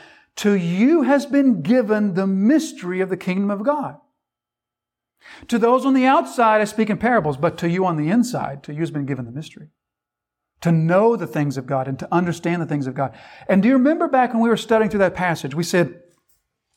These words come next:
you know, the, the disciples, it, it's not like Jesus is saying, "From this point on, you've got it.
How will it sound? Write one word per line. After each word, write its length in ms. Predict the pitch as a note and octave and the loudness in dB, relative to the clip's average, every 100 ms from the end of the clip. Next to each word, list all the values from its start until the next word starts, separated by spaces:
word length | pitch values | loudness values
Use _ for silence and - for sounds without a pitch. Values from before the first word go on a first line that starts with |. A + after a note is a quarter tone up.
| - | 0
you 80 | G3 | 2
know, 100 | F#3+ | 2
the, 120 | G3 | 0
the 180 | F#3+ F3 | -2 -4
disciples, 760 | F3 - A#3+ D#4 C#3+ C3 - _ - _ _ | -4 2 2 2 -2 -8 -14 _ -20 _ _
it, 140 | A#3+ B3+ | -2 0
it's 160 | - | 2
not 240 | A#3 D#4 C#4 | 4 2 2
like 180 | G#3+ | 0
Jesus 300 | D#3+ G#3 G#3 | 2 0 0
is 160 | G#3+ - | -4 -2
saying, 360 | A3 G#3 F#3 D#3 | 2 2 0 -4
"From 180 | F3 | -2
this 120 | F#3+ G#3+ | -2 0
point 280 | G3 F#3+ | 0 2
on, 320 | F#3+ G3 F3+ D#3+ | 2 2 2 -2
you've 100 | D#3 | -2
got 240 | D3+ E3+ | 0 0
it. 100 | D3 | -2